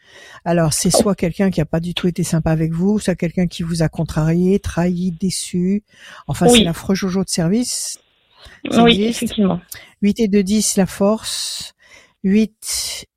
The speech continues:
Speaker 1: et huit, seize, moins un, quinze. Donc, encore une fois, le quinze. Deux fois, vous sortez le quinze.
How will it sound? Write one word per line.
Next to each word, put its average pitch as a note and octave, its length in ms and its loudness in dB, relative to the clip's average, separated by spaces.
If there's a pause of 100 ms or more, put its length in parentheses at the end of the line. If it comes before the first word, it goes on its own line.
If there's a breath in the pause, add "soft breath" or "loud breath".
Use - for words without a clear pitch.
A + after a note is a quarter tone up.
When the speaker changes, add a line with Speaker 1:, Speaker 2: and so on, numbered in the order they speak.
(100)
Speaker 1:
et A#3 80 0
huit, G#3 220 0
seize, F#3+ 1000 0 (460)
moins G3+ 240 2
un, G3 120 2
quinze. F#3 500 0
Donc, E3+ 240 0
encore B3 300 2
une G#3+ 100 4
fois, G3+ 220 0
le F#3 120 0
quinze. G3 420 -2
Deux B3 120 0
fois, E3 260 -2
vous E3 100 -6
sortez D3+ 300 -10
le C#3+ 60 -10
quinze. B2 360 -10